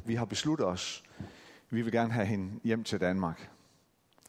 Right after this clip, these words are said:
"Jamen, det er i orden," siger bedemanden. "Det sørger vi for. Men må jeg godt sådan bare ud af nysgerrighed have lov at spørge jer,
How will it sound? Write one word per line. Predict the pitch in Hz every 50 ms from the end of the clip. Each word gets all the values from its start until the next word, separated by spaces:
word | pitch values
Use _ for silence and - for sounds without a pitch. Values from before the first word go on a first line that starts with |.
| - - - - - - - - - - _ _ _ _ _ _ _ _ _ _ _ -
"Jamen, | 131 135
det | 165 180
er | 143
i |
orden," | 127 139 156 123 104 98
siger | - - 113 110
bedemanden. | 92 113 120 117 107 98 98
"Det | 120 120
sørger | - 135 123 120
vi | 120 120
for. | 117 - 113 113 117 113
Men | 110 101
må | 107 104
jeg | 104
godt | 104 123 131 -
sådan | - - - - 117 107 98
bare | - 117 117 123 113
ud | 120 120 120
af | 107 104 107 113
nysgerrighed | 147 180 - - 123 104 101 113 107
have | 104 107 107
lov | 107 120 123
at | -
spørge | - - - 139 151 170 180
jer, | 165 127 95 80